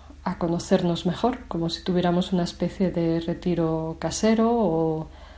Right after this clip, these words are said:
de pausas para hacer alguna reflexión, porque a pesar de todo, como decía Viktor Frankl, este psiquiatra del que ya hemos hablado, psiquiatra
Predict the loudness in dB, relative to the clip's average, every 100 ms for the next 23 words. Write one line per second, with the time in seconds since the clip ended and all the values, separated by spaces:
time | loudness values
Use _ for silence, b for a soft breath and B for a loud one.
0 | B B B B -2 2 6 8 6 4
1 | 0 0 0 2 0 2 0 0 -2 0
2 | 0 2 0 -2 -4 -4 0 2 2 -2
3 | -2 0 0 2 4 4 4 6 6 2
4 | -2 -16 -8 0 4 4 2 2 2 4
5 | 2 -2 -4 -2 -2 -2 0 4 6 6
6 | 2 2 -2 -2 2 4 4 2 2 0
7 | 0 0 -2 -2 0 4 6 6 2 -2
8 | -4 0 0 0 -2